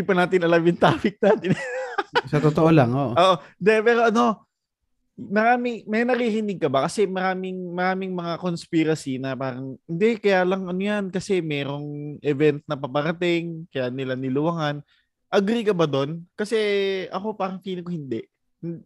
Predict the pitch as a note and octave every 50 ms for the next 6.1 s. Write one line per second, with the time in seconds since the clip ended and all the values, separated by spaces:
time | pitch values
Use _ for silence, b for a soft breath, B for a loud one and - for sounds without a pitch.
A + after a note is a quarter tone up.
0 | _ _ F#3 F#3+ G3+ G#3 G3+ G3 F#3+ F#3+ E3 D3 E3 F3+ F3+ - F3+ F3+ E3+ F#3
1 | F3 E3 D#3 D3 E3 E3 D#3 E3+ E3 - D3+ - D#3 - - D3+ C#3 - C#3 B2+
2 | B2 A2+ A#2+ A#2 - G#2+ A2 G#2 _ _ _ _ _ _ _ _ _ _ _ _
3 | _ _ _ _ _ _ _ _ _ _ _ - G#3+ A#3 A3+ - C4+ C4 B3+ A#3+
4 | G#3+ A3+ A3 G#3 G3+ G3+ G3+ G3+ G3 F#3+ F3+ F#3 E3+ D#3 C#3 C3+ C#3 D#3 D#3 D#3
5 | E3 E3+ E3 E3 D#3 D#3+ D#3+ D#3 E3 D#3 D#3+ D#3+ - D3+ C#3+ C#3+ D3 - D3 C#3+
6 | C#3